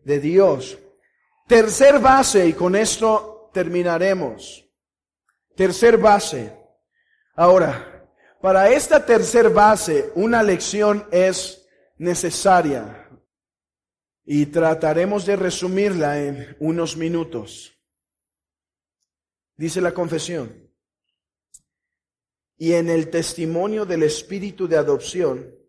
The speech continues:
testificado con nuestro espíritu de que somos hijos de Dios, y como fruto suyo,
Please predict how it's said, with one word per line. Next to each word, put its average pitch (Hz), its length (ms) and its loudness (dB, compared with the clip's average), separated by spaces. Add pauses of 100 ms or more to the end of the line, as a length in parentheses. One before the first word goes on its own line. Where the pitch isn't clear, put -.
(520)
testificado 165 920 -6
con 170 200 -6
nuestro 156 340 -4
espíritu 147 800 -8 (480)
de 151 160 2
que 151 120 0
somos 151 520 -4
hijos 165 360 -4
de 151 100 0
Dios, 135 580 -6 (680)
y 147 100 -14
como 160 260 -2
fruto 185 420 -6
suyo, 135 580 -8